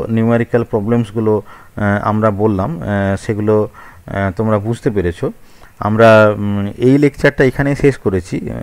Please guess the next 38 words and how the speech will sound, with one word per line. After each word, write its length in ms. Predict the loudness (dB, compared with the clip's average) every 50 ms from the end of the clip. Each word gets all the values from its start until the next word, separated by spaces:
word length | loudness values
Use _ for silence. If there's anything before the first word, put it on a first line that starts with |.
| -10 -8
এটা 260 | -6 -4 2 2 2
হচ্ছে 200 | 2 2 -2 -4 -2 0
part 280 | 2 2 2 0 0
one 320 | 0 0 0 0 0 -2 -6 -8
of 180 | -8 -8 -8 -6 -6 -6
the 60 | -4 -4 -6
lecture। 300 | -8 -6 -4 -4 -4 -4
আহ, 680 | -4 -18 -20 -20 -20 -20 -20 -20 -12 -8 -4 -4 -4
সেকেন্ড 460 | -4 -2 -4 -2 0 2 0 0 2
যে 120 | 2 2 2
আমরা 380 | 4 2 2 4 4 4 4 2 0
লেকচারটা 540 | -2 -2 -2 -2 0 0 -2 0 2 0 0
যেটা 280 | 0 0 2 2 2
দেব, 320 | 2 2 0 0 -2 -4 -8 -8 -12 -20 -20 -20 -20 _ -8
এই 120 | -6 -6 -6
সেকেন্ড 400 | -4 -6 -6 -4 -2 -2 0 2
লেকচারে 480 | 0 0 0 2 2 2 4 2 0
আমরা, 400 | 0 -2 -2 -2 2 2 2 2
আহ, 680 | 2 0 -4 -8 -10 -10 -8 -6 -4 -4 -4 -4 -4
যে 120 | -4 -4 -6
সমস্ত 320 | -4 -4 -4 -4 -4 -6
প্রবলেমগুলো 560 | -6 -2 -2 -2 0 0 -2 0 0 0 0
নিয়ে 160 | 0 2 2 0
আলোচনা 360 | 0 -2 -2 -2 -4 -4 -2
করব 320 | -4 -6 -6 -4 -6 -6 -6 -8 -16 -20 -20 -20 -20 -16 -8
সেটা 160 | -2 0 2 2
হচ্ছে 180 | 2 0 -2
ইনটেনসিটি 560 | -2 -2 0 0 -2 -2 -2 -4 -4 -2 0
লেভেল, 360 | 2 2 2 2 2 0 -4 -6 -8 -4
পাওয়ার 300 | 0 2 2 4 4 2
লেভেল 400 | 2 2 0 0 0 -2 -2 -4
বা 220 | -6 -2 -2 -2 -2
পাওয়ার 380 | -2 -4 -4 -2 0 0 -2 -2 -6 -18 -20 -20 -20 -20 -14 -8
এবং 360 | -4 -2 0 0 0 0 2
ওয়েভ 220 | 2 2 2 0
ভেলোসিটি 400 | 0 0 0 0 0 0 -2 -2
সংক্রান্ত 460 | -2 -4 -4 -6 -2 -2 -2 -2 -2 -4
প্রবলেম, 460 | -4 -4 -4 -4 -4 -4 -4 -6